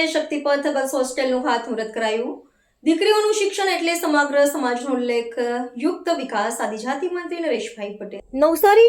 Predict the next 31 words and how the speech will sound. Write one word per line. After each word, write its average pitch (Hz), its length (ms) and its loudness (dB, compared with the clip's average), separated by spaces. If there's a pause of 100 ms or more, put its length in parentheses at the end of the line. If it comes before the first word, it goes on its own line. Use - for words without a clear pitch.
જિલ્લાના 330 540 4
ચીખલી 330 340 0
તાલુકાના 277 460 0
કુકેરી 247 320 0
ગામમાં 240 420 0
માલવી 277 380 4
એજ્યુકેશન 269 480 -4
ચેરિટેબલ 240 360 4
ટ્રસ્ટ 233 380 -2
દ્વારા 226 220 0
શક્તિપથ 220 580 -4
ગર્લ્સ 214 220 2
હોસ્ટેલના 214 480 -2
નિર્માણના 214 400 -2 (100)
ખાતમુહૂર્તનો 208 580 -4 (560)
ભવ્ય 311 360 6
સમારંભ 247 480 0
યોજાયો 220 280 0
હતો, 240 140 0 (540)
જેમાં 269 280 4
આદિજાતિ 370 420 2
મંત્રી 302 340 -6
શ્રી 269 180 -4
નરેશભાઈ 240 380 -2
પટેલના 226 320 -2
હસ્તે 233 240 -6
પૂજા 302 340 -2
વિધિ 262 240 -8
સાથે 247 240 -4
ખાતમુહૂર્ત 214 480 -2
કર્યું. 214 260 -2